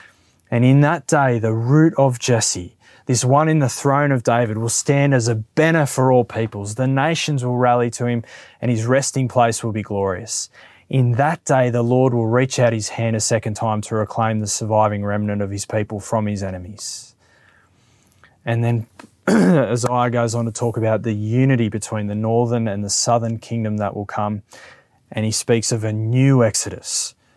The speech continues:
"For there will be a highway for the remnant of his people that is left from Assyria, as there was for Israel when they came up from Egypt." A new creation, a new time for redemption,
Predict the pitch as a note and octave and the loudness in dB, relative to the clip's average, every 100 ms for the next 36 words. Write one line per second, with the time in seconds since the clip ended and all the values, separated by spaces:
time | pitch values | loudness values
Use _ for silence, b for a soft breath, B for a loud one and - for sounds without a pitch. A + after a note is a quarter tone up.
0 | b b - - A2 A#2 A#2 A2 A2 G2+ | b b -8 -2 2 4 2 2 2 2
1 | - - B2 B2+ B2 A2+ G#2+ - A2 G#2 | 0 2 4 6 6 4 2 -2 -6 -4
2 | G#2 G#2 G#2 G2 F#2+ G2 - F#2+ F#2 F2+ | -2 -2 -2 -4 -4 -8 -6 -6 -6 -10
3 | F#2 G2+ G2+ G2 G#2+ G#2+ - - A2 G2 | -6 -4 -4 -4 -2 -2 -4 -6 -6 -4
4 | - G2 F#2+ F#2+ F#2 b b b b - | -4 -4 -4 -4 -6 b b b b -4
5 | A2 A2 G#2 G#2+ A#2 A#2 - - A2+ - | 0 0 2 4 4 4 -2 -6 -6 -4
6 | A2+ G#2+ A2 G2+ G2 G2 G2+ G2 G2 - | -2 0 2 2 2 0 -4 -6 -6 -8
7 | A#2 A2 A2 G#2 - - G2 F2 F2+ - | -6 -4 -4 -6 -12 -12 -10 -12 -14 -20
8 | - - b b b b b - G2+ G#2+ | -20 -20 b b b b b -8 -4 0
9 | A#2 C3+ D3+ - C3 A2 G2+ - - - | 4 4 4 2 2 2 0 -2 -8 -12
10 | _ _ b b b b - A2 B2 C3+ | _ _ b b b b -4 0 4 6
11 | E3 D3+ - - C3 B2+ B2 - A2+ G2+ | 6 4 2 0 2 2 0 -2 -2 -2
12 | G2+ G2+ - F#2+ | -6 -8 -10 -12